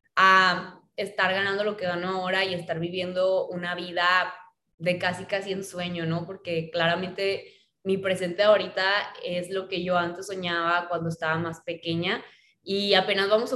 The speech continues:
comenzando, ¿no? Pero ser Chairman veinticinco significa que tienes una organización de más de mil personas, que estás ganando más de veinticinco mil dólares mensuales.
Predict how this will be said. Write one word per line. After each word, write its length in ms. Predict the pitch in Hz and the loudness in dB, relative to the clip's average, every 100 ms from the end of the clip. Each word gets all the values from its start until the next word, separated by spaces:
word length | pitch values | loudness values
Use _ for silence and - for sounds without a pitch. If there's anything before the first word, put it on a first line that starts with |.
| 247 | -2
comenzando, 600 | 214 185 175 170 165 160 | -2 -2 -2 -2 0 0
¿no? 220 | 170 190 | -2 -2
Pero 540 | 185 175 165 160 - _ | 0 2 2 0 -4 _
ser 240 | - 214 214 | 0 0 2
Chairman 320 | 226 240 254 | 0 0 0
veinticinco 580 | 233 196 190 180 180 196 | -2 -4 -8 -8 -6 -6
significa 480 | 190 175 180 185 | -6 -8 -10 -12
que 100 | 190 | -10
tienes 600 | 180 170 175 175 180 - | -6 -4 -2 -4 -6 -10
una 160 | 180 180 | -6 -4
organización 480 | 180 180 180 170 165 | -4 -4 -8 -6 -6
de 60 | |
más 200 | 170 165 | -4 -4
de 120 | 165 175 | -2 -2
mil 300 | 175 170 - | -2 -4 -4
personas, 720 | 170 - 170 165 165 165 165 | -10 -8 -4 -2 0 -2 -4
que 80 | - | -12
estás 180 | - 165 | -8 -4
ganando 300 | 170 165 170 | -4 -4 -4
más 160 | 170 | -4
de 60 | 175 | -4
veinticinco 500 | 175 175 165 165 165 | -6 -8 -8 -8 -2
mil 160 | 165 165 | 0 0
dólares 340 | 165 165 170 | 0 -2 -2
mensuales. 560 | 170 165 175 180 240 | -6 -6 -2 0 0